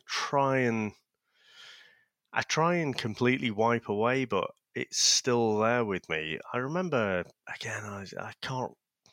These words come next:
I can't quite remember what age I was. I wasn't at,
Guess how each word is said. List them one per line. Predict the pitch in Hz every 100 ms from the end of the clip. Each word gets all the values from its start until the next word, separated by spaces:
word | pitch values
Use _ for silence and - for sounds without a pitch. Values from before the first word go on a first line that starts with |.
| - - - _ _ _
I | -
can't | 156 151
quite | - 127 131 -
remember | 113 110 113 101 85 80
what | 95 98 -
age | 104 104 95 101
I |
was. | 90 87 82 90
I |
wasn't | 101 147 156 165
at, | -